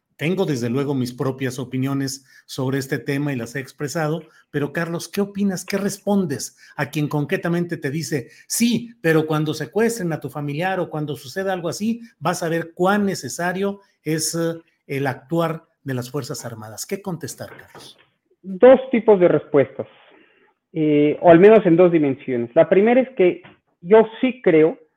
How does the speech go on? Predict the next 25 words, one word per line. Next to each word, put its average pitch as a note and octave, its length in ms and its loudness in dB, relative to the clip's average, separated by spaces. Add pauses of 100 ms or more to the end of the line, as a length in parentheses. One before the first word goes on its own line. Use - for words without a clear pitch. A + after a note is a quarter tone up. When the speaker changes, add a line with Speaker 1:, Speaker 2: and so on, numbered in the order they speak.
(460)
Speaker 2:
que E3 80 2
el D#3 80 4
Estado F#3 800 4 (100)
tiene F3+ 400 4
que E3+ 100 -2
tener D3+ 280 0
un E3 120 2
componente D3+ 840 0
de C#3 120 0
fuerza C#3+ 360 -4
pública D3+ 680 0 (360)
relativamente E3+ 760 2
militarizado. C3 680 -2 (1900)
El E3+ 240 2
crimen A#3 320 4
organizado, E3 560 4
tal E3 220 2
como E3 180 0
lo C#3 140 0
conocemos F3 580 0 (360)
en C3+ 220 -2
nuestro C3+ 360 -6
país, D#3 260 2
está - 160 -2
militarizado, C#3+ 800 0